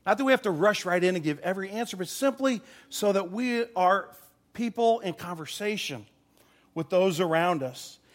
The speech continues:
and allow the Spirit of God and the Word of God to work in our lives to put us in a place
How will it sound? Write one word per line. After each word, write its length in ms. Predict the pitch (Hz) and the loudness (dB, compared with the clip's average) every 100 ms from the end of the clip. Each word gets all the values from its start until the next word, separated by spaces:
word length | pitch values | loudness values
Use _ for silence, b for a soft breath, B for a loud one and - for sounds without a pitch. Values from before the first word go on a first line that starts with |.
| b | b
and 120 | 170 | 0
allow 240 | 175 175 185 | 4 8 6
the 120 | 170 | 4
Spirit 320 | - 254 226 | -6 -6 -4
of 120 | 202 | -2
God 200 | 165 190 | 0 0
and 120 | 196 160 | 0 0
the 40 | |
Word 180 | 185 208 | 0 0
of 60 | |
God 180 | 160 160 | 2 0
to 60 | 156 | 0
work 320 | 151 196 202 | 0 0 0
in 80 | 190 | -2
our 140 | 165 | 0
lives 440 | 143 160 190 180 143 | 0 -2 -2 -2 -6
to 60 | |
put 240 | 147 202 208 | -8 -6 -6
us 140 | - | -6
in 80 | 160 | -8
a 40 | |
place 460 | 131 135 127 110 | -8 -8 -8 -8